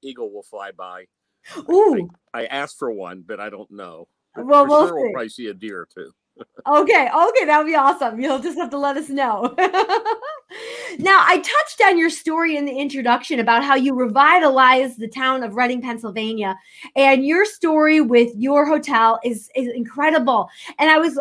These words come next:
Speaker 2: I was hoping that you'd share a little bit of that with our Wise Pineapple community.
Speaker 1: Sure, I'd love to. So,
Speaker 2: Great.
Speaker 1: and the great thing about this story is it's, it's overcoming a, a city, but it's,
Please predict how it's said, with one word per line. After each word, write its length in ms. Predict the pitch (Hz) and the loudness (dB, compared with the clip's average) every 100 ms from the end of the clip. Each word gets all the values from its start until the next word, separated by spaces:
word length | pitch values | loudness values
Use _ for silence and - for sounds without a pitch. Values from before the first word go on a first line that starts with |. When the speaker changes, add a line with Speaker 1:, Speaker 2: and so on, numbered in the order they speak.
| - | 0
Speaker 2:
I 80 | 294 | 2
was 120 | 311 | 2
hoping 220 | 571 508 | 2 2
that 80 | 359 | 2
you'd 200 | 302 302 | 4 2
share 280 | - 370 349 | 0 2 2
a 60 | 294 | 2
little 240 | 285 294 | 2 2
bit 180 | 262 262 | 2 0
of 120 | 233 | 0
that 300 | 254 240 226 | 2 2 0
with 300 | 226 254 240 - | 0 0 0 -2
our 380 | 233 233 226 226 | 0 2 0 0
Wise 320 | 220 240 233 | 2 2 2
Pineapple 440 | 262 226 233 220 | -4 -4 -4 -8
community. 640 | 208 214 208 196 175 165 175 _ _ _ _ | -6 -6 -6 -8 -12 -18 -20 _ _ _ _
Speaker 1:
Sure, 320 | - - 104 | -16 -6 -4
I'd 120 | 98 95 | -4 -6
love 200 | 101 - | -12 -10
to. 260 | 104 90 - _ | -10 -10 -14 _
So, 220 | - - | -16 -12
Speaker 2:
Great. 220 | 202 170 - _ - | -10 -10 -14 _ -12
Speaker 1:
and 100 | 120 | -10
the 60 | 117 | -4
great 260 | 160 165 | -4 -4
thing 140 | 151 127 | -6 -6
about 260 | 113 110 | -8 -10
this 160 | 110 - | -12 -18
story 440 | - 127 117 101 | -14 -12 -10 -12
is 260 | 92 92 - | -16 -18 -20
it's, 400 | 101 101 - - _ _ _ _ _ _ _ _ _ _ _ - | -20 -20 -20 -20 _ _ _ _ _ _ _ _ _ _ _ -18
it's 180 | 104 - | -18 -10
overcoming 720 | 139 143 - 135 127 117 120 - | -10 -10 -12 -12 -10 -12 -14 -16
a, 100 | 104 - _ _ _ _ _ | -18 -18 _ _ _ _ _
a 60 | 120 | -20
city, 380 | - 160 120 92 | -14 -12 -12 -14
but 80 | 107 | -18
it's, 180 | - | -20